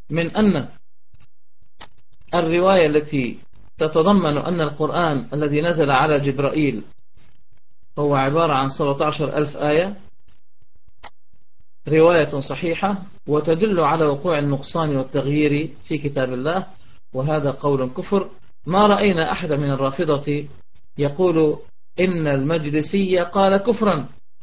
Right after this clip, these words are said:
نحن ما نريد أن يقول الرافضة إن المجلسي قد كفر، مش أنه ما نريد، يعني، آه، نمنع ذلك، لا، نحن ن-، نطالبهم ب-، بالأدنى الآن، أن يقولوا بأن المجلسي قال كفرا،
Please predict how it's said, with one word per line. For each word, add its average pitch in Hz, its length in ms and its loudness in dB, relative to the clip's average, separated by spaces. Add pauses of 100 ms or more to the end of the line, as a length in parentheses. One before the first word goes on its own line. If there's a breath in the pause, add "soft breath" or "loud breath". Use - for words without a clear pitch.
(760)
نحن 160 220 0
ما 254 180 6
نريد 233 280 8
أن 196 120 6
يقول 185 380 4
الرافضة 165 680 2 (180)
إن 196 200 4
المجلسي 165 640 2
قد 143 220 0
كفر، 139 440 -2 (520)
مش 160 120 -6
أنه 180 160 0
ما 160 100 2
نريد، 160 280 6
يعني، 143 420 2 (680)
آه، 131 220 0
نمنع 151 360 2
ذلك، 147 360 2
لا، - 260 2 (580)
نحن 185 300 2
ن-، 170 440 0
نطالبهم 196 680 6
ب-، 185 320 2
بالأدنى 196 440 4
الآن، 117 280 -2 (640 soft breath)
أن 226 160 6
يقولوا 208 500 6
بأن 180 220 4
المجلسي 185 720 4
قال 233 300 4
كفرا، 175 460 -2